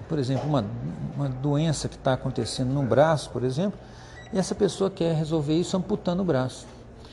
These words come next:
Ela pensa que amputando o braço ela resolveu o problema definitivamente, né?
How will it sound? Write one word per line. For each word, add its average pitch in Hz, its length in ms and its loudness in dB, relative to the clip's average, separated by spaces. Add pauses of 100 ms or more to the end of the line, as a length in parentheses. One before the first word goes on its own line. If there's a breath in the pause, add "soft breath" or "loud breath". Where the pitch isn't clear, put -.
(300 loud breath)
Ela 196 120 4
pensa 202 280 0
que 220 80 2
amputando 202 400 4
o - 20 0
braço 185 320 2
ela 196 80 4
resolveu 185 380 4
o - 20 2
problema 170 320 2
definitivamente, 185 1040 0
né? 127 100 -2